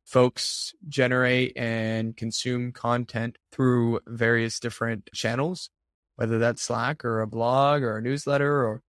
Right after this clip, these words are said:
podcast being a big part of those, because you can have real conversations with folks.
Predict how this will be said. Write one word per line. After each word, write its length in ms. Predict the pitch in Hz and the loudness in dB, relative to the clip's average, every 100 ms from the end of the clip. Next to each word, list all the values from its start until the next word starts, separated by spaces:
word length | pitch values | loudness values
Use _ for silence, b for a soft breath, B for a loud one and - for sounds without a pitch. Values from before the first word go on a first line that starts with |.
| _ _ | _ _
podcast 680 | - 127 127 - 127 127 - | 0 4 4 2 0 0 -2
being 240 | 123 120 | -2 0
a 40 | 117 | 0
big 200 | 117 113 | 0 -2
part 200 | - 123 | 0 0
of 60 | |
those, 220 | 113 107 - | 0 -4 -6
because 320 | 113 113 110 | -6 -6 -4
you 80 | 110 | -6
can 120 | 110 | -4
have 160 | 110 | -2
real 120 | 113 113 | -2 -2
conversations 840 | 110 110 107 104 110 107 117 - | -2 -2 -4 -4 -6 -6 -8 -10
with 100 | 107 | -6
folks. 460 | - 123 - - | -2 -2 -4 -12